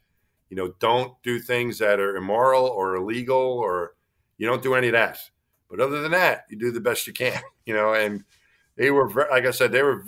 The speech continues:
really easy to please. They really didn't have, put, I didn't feel any pressure or expectation other than to try to, to be a good person. That was where the, that's what they expected from me.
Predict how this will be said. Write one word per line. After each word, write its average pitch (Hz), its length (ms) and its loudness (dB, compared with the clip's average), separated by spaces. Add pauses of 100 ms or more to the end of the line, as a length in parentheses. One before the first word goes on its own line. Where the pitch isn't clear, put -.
really 156 280 -2
easy 123 200 -4
to 107 80 -2
please. 104 300 -4
They 98 120 0
really 117 220 0
didn't 107 160 -6
have, 107 280 -2
put, 107 140 -4
I 104 200 -2
didn't 117 180 -4
feel 107 400 -2
any 110 180 -4
pressure 107 440 -6
or 95 100 0
expectation 98 680 -6
other 123 160 -2
than 110 260 -6 (360)
to - 80 -20
try 107 280 2
to, 95 320 -2
to 87 100 -12
be 101 160 -4
a 95 60 -4
good 92 220 -8
person. 95 400 -4
That 107 180 -6
was 92 160 -8
where 92 200 -4
the, 85 120 -6 (260)
that's 127 200 2
what 113 100 -4
they 107 120 2
expected 92 500 -4
from 85 200 -14
me. 82 200 -14